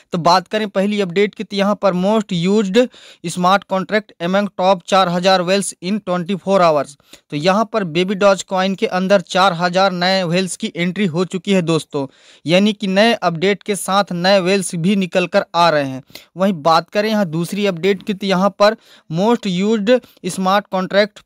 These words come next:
for the top एक हजार biggest बी एस सी whales today। तो यहाँ पर most used smart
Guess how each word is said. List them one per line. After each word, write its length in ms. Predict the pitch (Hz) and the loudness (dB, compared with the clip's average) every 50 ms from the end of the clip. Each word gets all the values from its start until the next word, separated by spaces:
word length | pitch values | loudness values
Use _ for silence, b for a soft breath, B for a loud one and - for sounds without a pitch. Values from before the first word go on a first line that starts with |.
| - | -10
for 240 | - 170 185 190 196 185 | -2 0 2 2 2 2
the 160 | 180 185 202 202 - _ - 185 | 2 2 0 0 0 _ -4 -2
top 260 | 180 185 196 180 _ - | 0 0 0 0 _ -6
एक 200 | 170 190 208 - - | -4 -4 -4 -2 -4
हजार 280 | 196 190 185 190 196 185 151 131 | -4 0 2 2 2 0 0 -2
biggest 360 | 143 160 156 208 208 202 - | -4 -2 0 0 -2 -2 -4
बी 160 | 156 147 165 180 | -6 -4 -2 -2
एस 120 | 180 - | -2 -4
सी 180 | - - 214 196 | -4 -2 -2 0
whales 300 | 175 190 202 208 - - _ - | 2 2 0 0 -2 -8 _ -4
today। 260 | 190 190 180 190 165 - b b b b b b b | -2 0 2 2 2 0 b b b b b b b
तो 60 | 170 | -4
यहाँ 260 | 165 180 196 202 220 214 - | 0 2 2 4 2 2 2
पर 140 | 220 214 196 | 2 2 2
most 340 | 180 185 196 220 214 - - | 2 0 0 0 0 -2 -2
used 280 | 180 175 202 226 196 202 190 | -2 0 0 0 0 0 -2
smart 380 | - 180 175 180 190 196 - | -4 -2 0 0 0 0 0